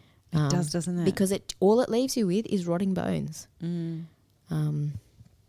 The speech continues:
Speaker 1: It's kind of like what you touched on with, like, greed, that instant satisfi-, like,
Speaker 2: But even with
Speaker 1: instant
Speaker 2: greed,
Speaker 1: gratification.
Speaker 2: yeah.
Speaker 1: Like, you're st-, you're still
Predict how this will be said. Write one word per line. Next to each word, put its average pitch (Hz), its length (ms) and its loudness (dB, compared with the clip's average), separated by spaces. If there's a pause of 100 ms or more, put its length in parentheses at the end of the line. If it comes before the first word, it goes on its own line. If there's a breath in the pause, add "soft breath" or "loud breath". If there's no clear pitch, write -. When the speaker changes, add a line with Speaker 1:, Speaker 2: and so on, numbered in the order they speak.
(580 loud breath)
Speaker 1:
It's - 100 -20
kind 208 160 0
of 190 60 0
like 208 100 0
what - 100 -2
you - 60 -6
touched - 340 -4
on 160 140 0
with, 147 160 -2
like, - 180 -6
greed, 147 440 -2
that 147 180 -4
instant 151 500 -4
satisfi-, 143 500 -6 (260)
like, 151 180 -4 (220)
Speaker 2:
But 202 100 4
even 214 280 6
with 202 140 4
Speaker 1:
instant 170 80 2
Speaker 2:
greed, 170 420 8
Speaker 1:
gratification. 156 720 0
Speaker 2:
yeah. 202 440 8
Speaker 1:
Like, 165 180 2
you're 175 80 0
st-, - 240 -8
you're - 100 -4
still 170 460 2